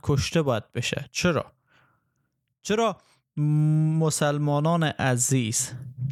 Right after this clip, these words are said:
دوست دارن در کشورهایی که خارج از افغانستان، کشورهای حوزه اسلامی هست، رفته در اونجا مسجد بسازن، تبلیغات اسلامی انجام بدن،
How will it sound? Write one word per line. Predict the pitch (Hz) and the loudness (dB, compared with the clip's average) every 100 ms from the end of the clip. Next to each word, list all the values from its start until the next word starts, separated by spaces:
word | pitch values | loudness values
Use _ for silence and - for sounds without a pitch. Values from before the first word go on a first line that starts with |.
| - _ _ _ _ 151 | -8 _ _ _ _ -2
دوست | 175 - | -2 -2
دارن | 160 143 139 | -2 0 0
در | 135 127 | 0 0
کشورهایی | - 135 135 127 120 143 151 | -2 -2 0 0 0 0 0
که | 143 131 | -2 -6
خارج | - 123 123 127 123 | -2 0 0 0 0
از | 117 117 | 0 0
افغانستان، | 117 120 - 117 113 117 127 120 | -2 -2 -2 -2 0 0 0 -2
کشورهای | - - 117 123 117 117 - - - | -2 -2 0 2 2 0 -4 -18 -16
حوزه | - 127 123 123 131 131 | -4 0 0 0 0 0
اسلامی | 123 - 123 113 117 | -2 -2 -2 0 0
هست، | 123 120 110 - - _ _ _ _ _ | 0 0 -2 -4 -12 _ _ _ _ _
رفته | 139 131 151 | 0 0 0
در | 139 139 | 0 0
اونجا | 147 139 | 0 0
مسجد | 135 131 120 - 147 143 | 0 0 0 -2 -2 -2
بسازن، | 131 139 127 127 | -2 0 0 0
تبلیغات | 127 127 123 123 120 135 131 | 0 0 0 0 0 0 0
اسلامی | 127 127 127 120 139 | -2 -2 0 2 2
انجام | 123 117 113 | 0 0 0
بدن، | 117 120 | 0 0